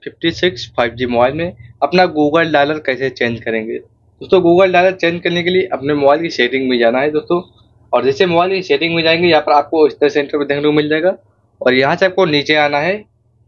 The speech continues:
और जैसे नीचे आएंगे, आ-, यहाँ पर आपको देखने को मिलेगा apps। दोस्तों, apps पर click करना है और जैसे apps पर click करेंगे, यहाँ पर आपको देखने को मिलेगा इस तरह से इंटरफेस। यहाँ पर आपको सबसे नीचे जाना है और सबसे नीचे देखने को मिलेगा, यहाँ पर आपको सबसे नीचे देखने को मिलेगा enable alternate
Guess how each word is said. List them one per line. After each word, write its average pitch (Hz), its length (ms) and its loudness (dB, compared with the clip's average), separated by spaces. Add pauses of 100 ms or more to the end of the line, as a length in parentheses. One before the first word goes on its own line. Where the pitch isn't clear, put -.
(300)
और 123 200 0
जैसे 143 240 0
नीचे 185 240 2
आएंगे, 190 280 2
आ-, 143 280 2
यहाँ 151 200 2
पर 170 100 -2
आपको 156 240 -4
देखने 156 180 0
को 165 80 0
मिलेगा 165 380 0
apps। 127 380 -2
दोस्तों, 139 320 -6
apps 143 220 -2
पर 156 80 -6
click 160 240 -6
करना 165 180 -2
है - 60 -6
और 120 160 0
जैसे 139 160 0
apps 156 300 0
पर 156 120 -8
click 160 280 -6
करेंगे, 165 240 -2
यहाँ 151 120 2
पर 151 160 0
आपको 135 180 -4
देखने 143 260 -2
को 147 60 0
मिलेगा 143 220 2
इस 123 80 -4
तरह 147 160 0
से 147 80 -2
इंटरफेस। 151 360 -2 (720)
यहाँ 147 160 4
पर 185 60 2
आपको 185 200 0
सबसे 165 240 -2
नीचे 160 240 0
जाना 175 200 2
है 165 80 -4
और 143 140 0
सबसे 151 220 -4
नीचे 175 220 2
देखने 170 240 0
को 175 60 2
मिलेगा, 175 300 2 (480)
यहाँ 143 140 4
पर 185 60 4
आपको 190 180 0
सबसे 185 280 -4
नीचे 185 200 2
देखने 175 240 2
को 185 80 2
मिलेगा 185 240 4 (240)
enable 156 340 2 (140)
alternate 147 480 0